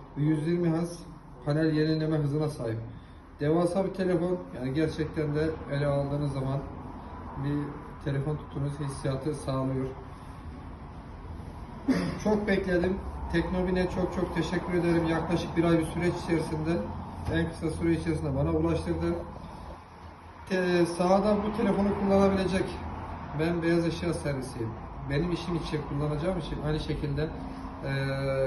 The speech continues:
teknikerler kullanır, teknisyenler ve inşaat mühendisleri olsun, e, sahada kullanabilecek dayanıklılığıyla üst seviyede bir telefon. Gönül rahatlığıyla gösteriş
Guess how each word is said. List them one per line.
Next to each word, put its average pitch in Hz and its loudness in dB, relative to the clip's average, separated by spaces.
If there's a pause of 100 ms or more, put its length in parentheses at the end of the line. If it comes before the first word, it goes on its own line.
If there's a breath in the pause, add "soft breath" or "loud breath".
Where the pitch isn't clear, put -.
(140)
teknikerler 160 0
kullanır, 156 -2
teknisyenler 156 0
ve 156 2
inşaat 151 0
mühendisleri 151 0
olsun, 156 0 (680 loud breath)
e, 143 -2
sahada 165 2
kullanabilecek 156 2
dayanıklılığıyla 160 2 (120)
üst 170 -2
seviyede 151 2
bir 151 -2
telefon. 151 0 (500 loud breath)
Gönül 185 4
rahatlığıyla 151 2
gösteriş 160 0